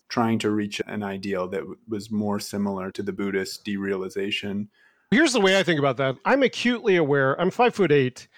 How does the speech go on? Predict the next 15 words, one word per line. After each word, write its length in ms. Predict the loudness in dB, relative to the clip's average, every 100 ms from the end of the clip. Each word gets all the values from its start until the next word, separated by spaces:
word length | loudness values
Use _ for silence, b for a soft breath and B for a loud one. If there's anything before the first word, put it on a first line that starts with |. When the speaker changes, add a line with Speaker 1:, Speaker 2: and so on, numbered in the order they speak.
| b b b
Speaker 2:
and 600 | 0 2 2 0 -2 -6 -6 0
overweight, 420 | 0 2 0 -4
as 160 | -8 -8
I 40 |
said. 360 | -8 -8 -12 _
And 420 | 0 0 0 -6 -12
so 140 | 0 2
I'm 160 | 4
acutely 400 | 2 2 0 4
aware 300 | 4 6 6
whenever 320 | 4 2 2 2
I'm 80 |
around 340 | 0 0 0 0
other 220 | -2 -2
men, 340 | -2 -2 -4